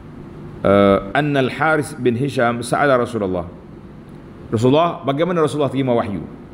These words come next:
Qala ahyanan ya'tini mithl sal-, salatil jaras.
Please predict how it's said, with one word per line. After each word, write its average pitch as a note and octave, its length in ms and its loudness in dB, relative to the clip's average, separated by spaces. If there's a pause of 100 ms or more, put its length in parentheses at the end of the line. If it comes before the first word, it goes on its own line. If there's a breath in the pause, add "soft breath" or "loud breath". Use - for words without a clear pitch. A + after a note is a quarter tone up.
(680)
Qala C#3 400 4
ahyanan C#3+ 560 2
ya'tini D3 800 0
mithl C#3 500 0
sal-, C3+ 400 2
salatil A#2 560 2
jaras. - 380 -4